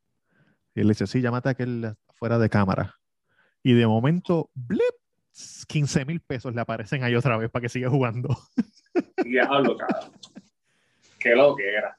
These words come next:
Speaker 1: Cabrón,
Speaker 2: Eso
Speaker 1: pero
Speaker 2: está, ya mismo explota algo.
Speaker 1: Es que, yo, yo, ya yo vi que este cabrón está tirando un, un, un programita semanal de,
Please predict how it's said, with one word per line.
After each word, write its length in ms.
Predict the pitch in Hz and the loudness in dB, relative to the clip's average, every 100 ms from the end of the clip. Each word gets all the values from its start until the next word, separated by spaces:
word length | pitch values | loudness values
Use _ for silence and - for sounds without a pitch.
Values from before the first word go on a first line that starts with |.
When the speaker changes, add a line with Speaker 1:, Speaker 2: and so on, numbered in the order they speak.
| _ | _
Speaker 1:
Cabrón, 220 | 113 196 | -4 -4
Speaker 2:
Eso 80 | - | -2
Speaker 1:
pero 140 | 190 | 2
Speaker 2:
está, 400 | 139 127 120 113 - _ 139 | 4 4 2 -2 -8 _ 2
ya 80 | 156 | 4
mismo 140 | 202 | 4
explota 320 | 208 208 208 165 | 2 2 2 0
algo. 340 | 160 165 - _ _ _ _ _ _ _ _ _ _ _ _ _ _ | -2 -8 -14 _ _ _ _ _ _ _ _ _ _ _ _ _ _
Speaker 1:
Es 140 | 139 - | -10 -10
que, 220 | - 127 - - - - - _ _ _ _ _ _ _ _ _ _ _ _ _ _ _ _ _ _ - | -10 -10 -8 -14 -16 -20 -20 _ _ _ _ _ _ _ _ _ _ _ _ _ _ _ _ _ _ 0
yo, 200 | 123 135 | 0 0
yo, 400 | 127 139 170 180 - _ - _ _ - - - _ _ _ _ _ | -2 -2 -2 -4 -12 _ -20 _ _ -20 -20 -20 _ _ _ _ _
ya 240 | 202 123 143 | -2 2 4
yo 180 | 202 | 4
vi 120 | 196 214 | 4 4
que 100 | 156 | 2
este 200 | - 190 | 0 -2
cabrón 280 | 165 175 165 | 0 0 -2
está 200 | - - | -4 -4
tirando 580 | 160 156 160 160 139 - | -6 -6 0 0 0 -2
un, 320 | 120 131 139 | -6 -6 -8
un, 920 | 120 123 143 147 147 139 120 101 98 - _ _ _ _ _ _ _ - - _ | -4 -2 0 2 4 4 2 0 -4 -8 _ _ _ _ _ _ _ -20 -20 _
un 180 | - 120 | -2 0
programita 540 | 120 147 147 139 143 139 | 2 0 -2 -4 -4 -4
semanal 540 | 143 123 113 117 131 | -4 -2 0 0 2
de, 540 | 120 107 98 95 98 | 2 2 2 0 -4